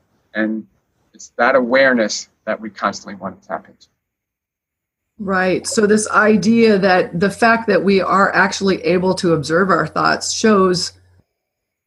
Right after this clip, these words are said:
Speaker 2: that there is a part of us that isn't our thoughts.
Speaker 1: Exactly.
Speaker 2: Right. That it's such a, a slippery idea to hold on to. <laughs>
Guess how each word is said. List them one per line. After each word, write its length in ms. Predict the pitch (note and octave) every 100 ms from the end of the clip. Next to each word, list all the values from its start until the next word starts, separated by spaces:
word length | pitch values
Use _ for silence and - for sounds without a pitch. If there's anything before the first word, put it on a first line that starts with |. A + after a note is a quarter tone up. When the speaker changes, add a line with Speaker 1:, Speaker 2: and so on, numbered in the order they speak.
| _ _
Speaker 2:
that 260 | F3 G#3 F3+
there 180 | G#3 G3+
is 140 | G3
a 60 | G#3
part 260 | G3+ A3
of 140 | G3+ F3
us 220 | E3+ -
that 140 | F#3
isn't 360 | D#3+ F#3 F#3 D#3+
our 100 | D3+
thoughts. 540 | - - - - - _ _ _ _ _ _ _ _ _
Speaker 1:
Exactly. 500 | - C3+ C#3 - C3+ _ _ _ _ _ _ _ _ _ _ _
Speaker 2:
Right. 540 | F3 D#3+ D#3 - - - _ _ _ _ _ _ _ -
That 180 | G3+
it's 160 | - G#3
such 300 | - C#4 C#4+
a, 200 | G3 -
a 60 | F#3+
slippery 680 | - - A#3+ B3+ C#4+ B3+ A#3+
idea 540 | G3 F#3 E3+ F#3+ G#3
to 160 | A3+ G3+
hold 260 | F3+ F#3
on 180 | F3+ G3
to. 280 | G#3+ C4+ D4+
<laughs> 40 | -